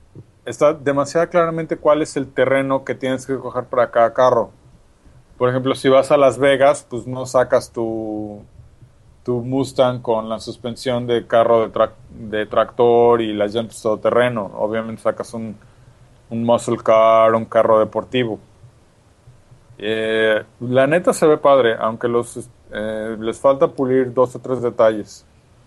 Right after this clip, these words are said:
como los checkpoints, que de repente no sabes para dónde va una cosa y te lleva para otro lado y, pues, terminas perdiendo la carrera. Eh, ¿qué otro juego quieren saber, chavos?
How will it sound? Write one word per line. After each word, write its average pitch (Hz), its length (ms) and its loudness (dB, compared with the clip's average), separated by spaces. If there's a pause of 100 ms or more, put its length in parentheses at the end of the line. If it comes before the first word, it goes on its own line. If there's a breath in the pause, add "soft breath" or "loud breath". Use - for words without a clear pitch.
(460)
como 101 260 -6
los 101 220 -4
checkpoints, 117 760 0
que 107 100 -6
de 101 320 -2
repente 113 400 -4
no 117 200 -2
sabes 120 280 2
para 110 220 2
dónde 113 260 0
va 113 180 4
una 113 200 -4
cosa 113 600 2
y 104 340 -12
te 107 120 -6
lleva 110 180 -2
para 104 260 2
otro 107 300 0
lado 113 380 4
y, 104 180 -8
pues, - 320 -20 (220)
terminas 110 380 -6
perdiendo 104 360 -6
la 101 140 -6
carrera. 107 340 -2 (2250)
Eh, 107 440 -8
¿qué 139 60 2
otro 131 140 0
juego 139 240 2
quieren 131 200 -2
saber, 123 240 4
chavos? 104 360 -10